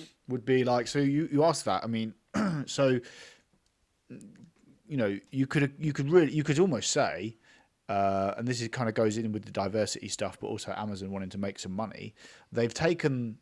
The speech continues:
the title of what something is 'cause they know they're gonna, they're gonna draw in everybody who is a fan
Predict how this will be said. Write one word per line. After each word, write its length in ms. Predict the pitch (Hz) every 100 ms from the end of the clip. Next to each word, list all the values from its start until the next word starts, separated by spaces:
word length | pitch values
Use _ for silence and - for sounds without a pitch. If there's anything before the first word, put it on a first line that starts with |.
| -
the 160 | 110
title 380 | 104 120 120 104
of 80 | 98
what 160 | 104 -
something 300 | 104 98 95
is 260 | 90 120
'cause 220 | - 101
they 80 | 95
know 120 | 95 95
they're 100 | 98
gonna, 260 | 98 98 -
they're 100 | 104
gonna 160 | 104 98
draw 380 | - 113 123 120
in 120 | 113
everybody 540 | 104 98 98 95 92 _ _ _ _ _
who 540 | - 101 98 98 95 - -
is 220 | 104 95
a 40 |
fan 460 | 90 98 92 87